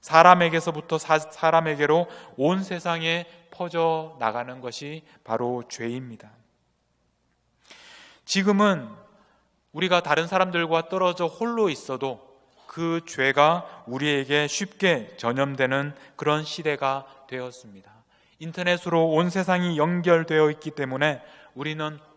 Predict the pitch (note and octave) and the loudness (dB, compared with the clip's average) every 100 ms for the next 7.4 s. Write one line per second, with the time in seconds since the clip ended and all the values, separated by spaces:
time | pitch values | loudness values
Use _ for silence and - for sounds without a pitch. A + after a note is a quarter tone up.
0 | - A3 A3 G#3+ G3+ C#3 - D3+ C#3+ B2 | -4 -2 0 0 0 -2 -8 -10 -4 -4
1 | A#2+ C#3+ - - - _ C3+ D#3 E3+ C3+ | -4 -6 -8 -20 -20 _ -2 -2 -2 -6
2 | D#3+ D3+ D#3 D#3 C#3 A#2 B2 C3+ D3 - | -4 -4 -4 -10 -8 -6 -2 -4 -6 -10
3 | - - - C#3 C3+ - A#2+ A#2 - C#3+ | -20 -16 -8 -8 -8 -10 -16 -12 -4 -4
4 | D3+ - D3 D#3+ D3+ - C#3 A#2 B2+ C3+ | -4 -4 0 0 -4 -8 -6 -6 -2 -2
5 | C3+ C3+ C#3 - - C3+ C#3 C#3 - A#2 | 0 -4 -6 -16 -6 -4 -2 -6 -8 -8
6 | A2+ A#2 A2 - _ - D#3 E3 E3+ E3+ | -6 -8 -10 -20 _ -4 0 0 -4 -4
7 | D3 C#3+ D#3+ | 0 2 0